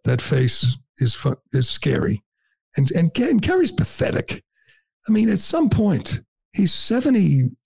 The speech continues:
eight, I think now. At some point, you just walk away instead of this friggin' scam he's running on the whole world.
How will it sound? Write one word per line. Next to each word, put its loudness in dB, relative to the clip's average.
eight, 2
I 2
think 2
now. 2
At -20
some 0
point, 0
you 2
just -2
walk 0
away 2
instead 0
of -2
this 0
friggin' 0
scam 0
he's 2
running 2
on 2
the 2
whole 2
world. 2